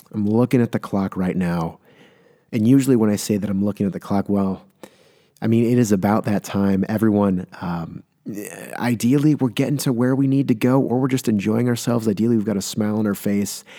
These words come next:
Maybe we're making some headway on that coffee, tea, water, lemon, cayenne pepper. I mean, you tell me. Either way,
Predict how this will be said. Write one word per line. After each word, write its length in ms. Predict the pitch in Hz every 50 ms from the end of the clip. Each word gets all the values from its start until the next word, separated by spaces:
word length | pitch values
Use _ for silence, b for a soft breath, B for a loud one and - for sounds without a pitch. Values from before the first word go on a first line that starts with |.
| B B B B B B -
Maybe 760 | - 101 107 113 123 127 120 135 135 131 131 127 127 131 -
we're 160 | 180 139 120 117
making 240 | 120 117 - 117
some 100 | 113 113
headway 320 | 123 120 117 123 120 117 113
on 80 | 113
that 140 | 113 110 -
coffee, 360 | - - 117 113 113 - 113
tea, 200 | 101 - - 120
water, 500 | 117 107 104 104 110 117 117 120 - - - - - - - -
lemon, 520 | - 90 90 110 117 123 127 135 139 131
cayenne 340 | 120 - - 120 127 127 120
pepper. 320 | - 117 123 120 - 127 120
I 40 |
mean, 180 | 117 117 113 120
you 80 | 123 117
tell 260 | - - 123 120 113
me. 320 | 117 123 127 123 110 92 B B B B B B
Either 280 | B 131 143 156 143 127
way, 380 | 107 117 120 117 107 98 90